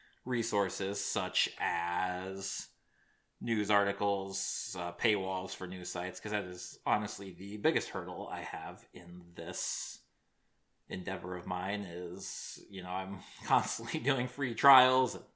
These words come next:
things like that on news, and once they run out, I'm kind of out of luck, because as dedicated as I am,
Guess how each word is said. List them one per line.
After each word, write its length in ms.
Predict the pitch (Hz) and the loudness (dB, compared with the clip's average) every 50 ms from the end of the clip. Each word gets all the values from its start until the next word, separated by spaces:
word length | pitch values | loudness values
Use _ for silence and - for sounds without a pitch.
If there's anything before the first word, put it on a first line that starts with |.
| _ _ _ _ _ _ _ _ - _ _ - | _ _ _ _ _ _ _ _ -20 _ _ -2
things 180 | - 107 98 95 | 0 0 0 2
like 160 | 98 101 - | -2 0 4
that 180 | 135 135 127 117 | 6 6 8 8
on 180 | 113 110 113 | 6 4 4
news, 400 | 120 135 131 135 135 131 123 104 | 4 2 4 4 4 4 4 4
and 80 | 107 107 | 2 0
once 160 | 113 110 - | -2 -2 0
they 120 | - 107 104 | 2 2 4
run 180 | 110 110 110 | 4 4 6
out, 160 | 110 107 107 | 6 6 4
I'm 120 | 101 101 98 | 4 2 2
kind 180 | - 110 104 | 2 2 2
of 80 | 101 98 | 2 0
out 100 | 98 98 | 0 -2
of 120 | 95 92 | 0 0
luck, 460 | 117 120 113 107 - - - - - - | 2 4 4 2 2 -4 -14 -20 -12 -2
because 340 | - 151 - 190 190 196 - - | 0 6 8 10 10 10 8 6
as 300 | 135 127 131 135 127 113 | 4 4 4 4 2 0
dedicated 540 | 104 98 92 92 - - 90 - 95 87 | -2 -2 -4 -6 -6 -8 -8 -8 -8 -10
as 220 | - 78 85 85 - | -8 -10 -10 -8 -8
I 140 | 87 - - | -10 -10 -6
am, 460 | - 196 214 190 185 185 185 185 | -4 0 0 2 2 2 0 -2